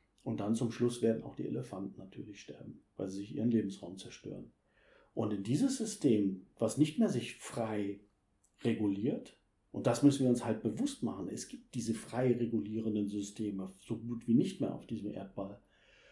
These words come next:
muss man eingreifen und sagen, ich möchte, dass das System möglichst gut erhalten bleibt, dafür muss ich Tiere entnehmen. Das sind dieses, diese Culling-Aktionen im südlichen Afrika,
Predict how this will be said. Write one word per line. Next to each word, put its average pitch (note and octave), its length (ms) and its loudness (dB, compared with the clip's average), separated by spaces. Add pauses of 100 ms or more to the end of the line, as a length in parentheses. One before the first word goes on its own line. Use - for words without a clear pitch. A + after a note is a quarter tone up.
(300)
muss A#2+ 240 4
man A2+ 140 2
eingreifen D#3+ 520 0
und C3 100 2
sagen, A#2+ 400 -2
ich A#2 160 -8
möchte, A2 320 2
dass G#2+ 200 -2
das - 200 -2
System G#2+ 480 0
möglichst B2+ 600 6
gut D3 260 0
erhalten G#2 500 -4
bleibt, B2+ 360 -8
dafür - 260 -8
muss A2 260 -2
ich - 280 -6
Tiere F#2 360 -6
entnehmen. A#2+ 720 2 (880)
Das - 180 -8
sind A2+ 120 -4
dieses, A#2+ 380 -4
diese A2+ 320 -2
Culling-Aktionen A2+ 920 -2
im G#2 220 -6
südlichen A2+ 380 -6
Afrika, A#2 640 -6